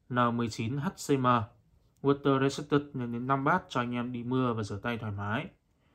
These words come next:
Một cái mã sản phẩm là H ba hai năm không năm một.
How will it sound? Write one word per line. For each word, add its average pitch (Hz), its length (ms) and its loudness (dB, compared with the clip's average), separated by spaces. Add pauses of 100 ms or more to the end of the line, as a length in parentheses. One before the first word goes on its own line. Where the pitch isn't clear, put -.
(1000)
Một 120 160 -6
cái 143 80 0
mã 139 440 0
sản 113 220 -6
phẩm 107 200 0
là 107 160 0
H 120 100 -2 (120)
ba 147 100 0
hai 151 220 0
năm 143 140 -2
không 147 120 -4
năm 139 160 0
một. 127 280 0